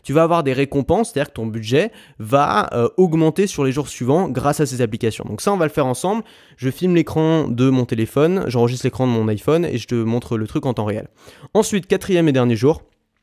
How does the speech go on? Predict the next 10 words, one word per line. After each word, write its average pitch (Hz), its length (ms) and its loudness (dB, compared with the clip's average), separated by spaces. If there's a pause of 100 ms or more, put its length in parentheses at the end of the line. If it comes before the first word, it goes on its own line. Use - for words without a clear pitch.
(380)
l'épargne 156 600 2
sans 165 220 0
douleur, 139 420 0
puisque - 220 -12
t'as 110 120 -4
bien 120 140 0
compris 127 220 -4
que - 60 -16
c'était 113 200 -6
le, 104 200 0